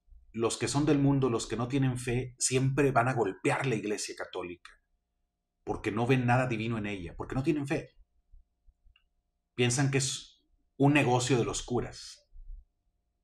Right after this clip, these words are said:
un modus vivendi de los obispos, un negocio a nivel mundial.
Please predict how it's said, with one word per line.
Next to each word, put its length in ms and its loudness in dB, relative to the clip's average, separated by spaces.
un 200 6
modus 280 8
vivendi 460 2
de 100 4
los 200 -2
obispos, 880 -8
un 140 6
negocio 400 6
a 40 6
nivel 220 4
mundial. 520 -2